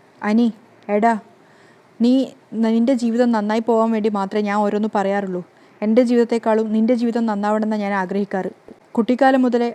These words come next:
അത് അങ്ങനെ തന്നെയാ. അതുകൊണ്ട് വേണ്ട മോനെ, നിൻ്റെ മനസ്സിൽ മറ്റെന്തെങ്കിലും കയറിയിട്ടുണ്ടെങ്കിൽ നീ അതൊക്കെ അങ്ങ് വിട്ടേക്ക്."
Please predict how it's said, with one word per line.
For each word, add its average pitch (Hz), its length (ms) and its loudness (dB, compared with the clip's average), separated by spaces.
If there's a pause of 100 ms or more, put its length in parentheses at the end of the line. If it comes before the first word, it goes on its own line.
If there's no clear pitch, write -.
അത് 220 160 0
അങ്ങനെ 208 300 -2
തന്നെയാ. 190 260 -4 (320)
അതുകൊണ്ട് 208 340 0 (260)
വേണ്ട 208 200 -2 (100)
മോനെ, 190 200 -4 (600)
നിൻ്റെ 254 260 6
മനസ്സിൽ 240 260 0 (100)
മറ്റെന്തെങ്കിലും 233 520 0
കയറിയിട്ടുണ്ടെങ്കിൽ 220 640 -2 (280)
നീ 240 80 2 (100)
അതൊക്കെ 220 300 -2
അങ്ങ് 220 160 0
വിട്ടേക്ക്." 202 360 -2